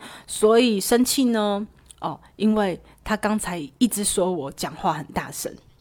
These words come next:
显然生气的我没察觉，他回答我：“声音太大声了。”我轻声叹了口气，然后抱抱他，争执就结束了。哇，it's amazing，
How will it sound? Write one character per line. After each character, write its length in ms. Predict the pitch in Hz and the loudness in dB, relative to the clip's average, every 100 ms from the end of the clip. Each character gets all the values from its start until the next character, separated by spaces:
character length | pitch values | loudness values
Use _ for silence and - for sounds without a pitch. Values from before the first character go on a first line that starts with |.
| _ _ _ _ _ _ _ - - | _ _ _ _ _ _ _ -20 -18
显 220 | - 196 | 0 2
然 200 | 185 196 | 2 0
生 200 | 226 330 | 0 0
气 160 | 339 320 | 0 2
的 100 | 240 | 2
我 160 | 190 170 | 2 -2
没 220 | 165 208 | -2 -2
察 260 | - 170 | 0 0
觉， 440 | 185 180 170 165 170 - - | 0 0 0 0 -2 -10 -2
他 120 | 220 | 4
回 160 | 220 185 | 6 6
答 180 | 185 175 | 8 6
我 280 | 180 160 - - | 4 0 -4 -16
：“声 380 | - - 202 196 | -10 4 6 4
音 260 | - 175 185 | 0 -2 -2
太 260 | - 180 - | 0 0 4
大 240 | - - | 4 4
声 380 | - 190 156 156 | 2 2 2 0
了。” 200 | 160 - - - - - | -6 -6 -16 -20 -20 0
我 140 | 185 | 2
轻 280 | - 220 220 | 4 2 2
声 260 | 214 202 | 2 0
叹 220 | 208 240 185 | 0 -2 0
了 100 | - | -2
口 220 | - - | -6 -6
气， 340 | - 196 - 190 | -6 -6 -8 0
然 180 | 170 170 | 0 0
后 280 | - 170 - | -2 -4 6
抱 140 | 170 | 6
抱 240 | - 175 - | 8 6 6
他， 400 | - 170 156 - - - _ | 0 -2 -2 -8 -20 -20 _
争 240 | 311 330 | 2 4
执 200 | 349 247 | 2 0
就 160 | 214 285 | 6 6
结 320 | - 214 196 | 8 6 6
束 260 | 220 294 226 | 6 4 4
了。 260 | 202 - - - - - - - | 2 0 -6 -14 -20 -20 -18 0
哇， 320 | 302 294 - - - | 4 4 2 -4 4
it's 200 | 285 - | 4 6
amazing， 920 | 254 254 254 262 302 277 233 190 | 6 6 6 8 6 6 6 6